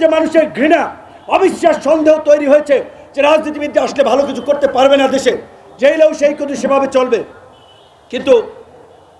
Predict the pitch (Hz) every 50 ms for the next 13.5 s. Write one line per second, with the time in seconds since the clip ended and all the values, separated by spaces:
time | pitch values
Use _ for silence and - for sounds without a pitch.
0 | _ _ - 285 349 330 311 302 277 262 - 330 330 339 330 339 311 302 - 311
1 | 294 294 - 302 285 277 285 285 277 277 262 - - 269 254 277 262 208 104 -
2 | - - - - - - - - _ _ - _ - 247 269 - 311 302 311 320
3 | 330 320 240 349 339 330 330 349 - - - 233 311 311 311 349 320 320 320 311
4 | 294 - 302 285 294 277 233 - - - - - - - - - 262 - 202 302
5 | 277 - 233 269 262 - 277 247 - - - - - - - - - - 277 339
6 | 320 320 320 294 - 320 311 294 - - - - - - - - - - 185 247
7 | 311 320 320 320 294 - 262 285 285 - - 233 262 262 262 262 247 - - 247
8 | 233 240 226 208 190 - - - - - - - 190 269 302 320 339 330 320 330
9 | 330 320 - 311 262 196 - - - - - _ - - - 311 311 - 339 330
10 | 320 320 339 330 320 320 311 294 - - 330 320 320 320 311 254 185 - - -
11 | - - - - 294 370 339 349 320 302 339 226 226 294 285 - 330 320 311 302
12 | 254 - - - - - - - 247 285 311 294 285 269 - 302 302 302 277 302
13 | 294 285 262 262 269 277 285 285 269 277 262